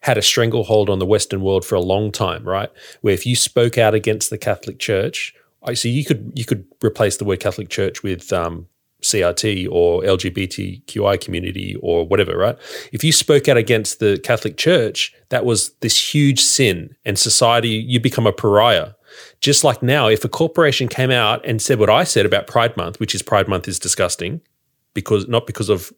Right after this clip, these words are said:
your lifestyle, because of pride. Pride is not a virtue. We should not be celebrating, uh, this incessant focus on self when the thing our world needs is a focus on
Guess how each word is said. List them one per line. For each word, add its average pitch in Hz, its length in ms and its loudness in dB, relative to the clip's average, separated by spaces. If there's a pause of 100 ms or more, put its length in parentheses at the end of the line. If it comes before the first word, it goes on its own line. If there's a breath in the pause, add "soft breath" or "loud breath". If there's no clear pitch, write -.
(120)
your 107 220 -2
lifestyle, 92 500 2
because 104 320 -6
of 92 160 -2 (140)
pride. 101 460 0 (120)
Pride 127 500 2
is 92 140 -8
not 120 260 0
a 101 40 -4
virtue. 113 520 0 (360 loud breath)
We 117 80 0
should 113 160 -2
not 131 140 0
be 123 60 -4
celebrating, 107 840 2 (400 loud breath)
uh, 87 600 0 (760 loud breath)
this - 540 0
incessant 113 480 0
focus - 340 0
on 95 120 -2
self - 500 2
when 104 320 -2
the 101 80 -6
thing 127 240 -2
our 107 80 4
world 95 260 2
needs 110 440 0
is 92 100 -4
a 95 40 -6
focus - 380 -2
on 92 140 -2